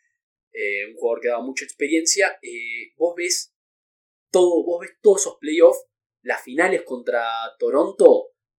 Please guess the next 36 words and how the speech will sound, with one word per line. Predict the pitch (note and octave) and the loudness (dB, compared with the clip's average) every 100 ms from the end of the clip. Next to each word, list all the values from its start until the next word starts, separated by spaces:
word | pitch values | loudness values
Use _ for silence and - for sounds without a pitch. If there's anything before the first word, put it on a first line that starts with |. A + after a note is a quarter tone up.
| - | 2
todos | B3 G#3+ | 4 4
los | E3+ | 2
partidos, | D#3+ - A3+ A#3 - | -6 -8 -4 -4 -4
cuarenta | C#3+ C#3+ C3+ - | -8 -8 -12 -12
y | |
pico | A3+ - F3 | -10 -4 -4
puntos, | G#3+ A#3 G#3+ F#3+ E3 - | -4 -12 -8 -2 -2 -4
quince | - A#3 G#3+ E3+ | -16 -6 -2 -2
rebotes, | D#3+ E3 F#3+ G3+ G3+ - | 0 2 4 4 0 -10
quince | A#3 G3+ | -6 -4
asistencias. | D#3 D3 - G#3+ G3+ - D#3 C#3+ - _ _ _ - | -6 -10 2 2 2 -2 0 -2 -6 _ _ _ -6
Es | A#3+ C4+ | -4 -4
un | G#3+ - _ _ | -6 -12 _ _
tipo | A#3 A3+ F3+ | -12 -2 -2
que | D3+ C#3+ - _ _ _ _ | -2 -12 -14 _ _ _ _
vos | A3 A#3+ _ - | -2 -2 _ -2
lo | D#3+ D#3+ | 0 2
que | |
necesitas | D#3+ - B3 C4 | 0 2 0 0
que | - E3+ | -2 -2
hagas | C3 - | -2 -4
para | C3+ C3 | -2 -2
ganar, | C3 G#3+ D4 - - | 0 2 0 0 2
él | A3 | 2
lo | F#3+ | 4
va | F3 | 2
a | |
hacer. | E3+ A#2+ - _ _ - | 2 -2 -4 _ _ -12
Y | |
eso | G3+ F#3+ | -8 -4
me | E3 | -4
parece | E3 E3+ D#3 | -4 -6 -10
principal | - C#3 C#3+ D3+ G#3 A#3+ - _ _ - | -12 -10 -8 -2 0 0 -4 _ _ -6
para | C3+ | -2
LeBron | C3+ D3 D#3+ - | 0 0 -2 -4
James. | C3 A2 - | -10 -10 -18